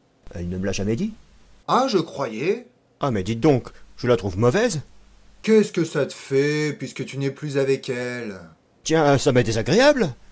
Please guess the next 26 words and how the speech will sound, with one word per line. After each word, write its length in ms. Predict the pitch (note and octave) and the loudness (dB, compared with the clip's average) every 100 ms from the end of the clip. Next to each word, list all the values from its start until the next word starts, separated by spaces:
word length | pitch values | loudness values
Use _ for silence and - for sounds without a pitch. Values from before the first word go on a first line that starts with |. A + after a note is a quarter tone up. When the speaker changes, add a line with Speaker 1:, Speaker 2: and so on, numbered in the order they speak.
| - _ - | -20 _ -16
Speaker 1:
Qu'est-ce 160 | - G2 | -10 -10
que 80 | G#2 | -8
tu 160 | - | -8
dirais 320 | G#2+ D3 F#3+ A3+ | 0 2 4 2
si 140 | C#3 | 2
après 200 | A#2+ C#3 | 2 2
avoir 260 | A#2+ B2+ A#2 | 2 2 0
bu 200 | C#3+ C3 | 0 2
un 120 | A#2 | 2
bon 180 | B2 D#3 | 2 2
verre 240 | C#3+ C3 | 2 0
de 80 | A#2 | 0
quelque 260 | B2+ - | -2 -2
chose, 220 | C3+ G#3+ E3+ | -2 -2 -2
on 60 | |
venait 220 | B2+ C3+ | 0 0
te 100 | B2+ | 2
dire : « 340 | C#3+ F3+ A3 D3+ - _ _ - | 2 4 2 2 -8 _ _ -12
Eh 60 | E2+ | -6
bien 120 | G2+ | 0
maintenant, 300 | B2+ B2+ D3 | 0 0 -2
je 80 | - | -2
peux 100 | B2 | -4
bien 200 | A#2 A#2+ | 0 0
vous 100 | A2+ | 0
l'avouer, 420 | A#2 B2+ B2+ | 0 2 0